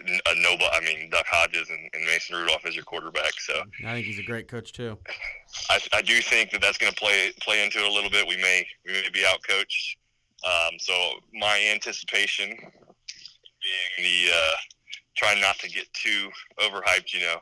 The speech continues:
Speaker 1: uh, I, I expect the Steelers about twenty-seven, Browns seventeen. I, I think that we maybe come back down to earth a little bit. Um,
Speaker 2: Yeah.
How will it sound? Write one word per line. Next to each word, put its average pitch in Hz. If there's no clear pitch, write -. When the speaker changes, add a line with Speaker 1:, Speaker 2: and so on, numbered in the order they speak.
Speaker 1:
uh, 90
I, 90
I 92
expect 95
the 98
Steelers 101
about 90
twenty-seven, 95
Browns 92
seventeen. 82
I, 87
I 95
think 95
that 82
we 95
maybe 95
come 113
back 95
down 92
to 87
earth 92
a 95
little 92
bit. 90
Um, 87
Speaker 2:
Yeah. 85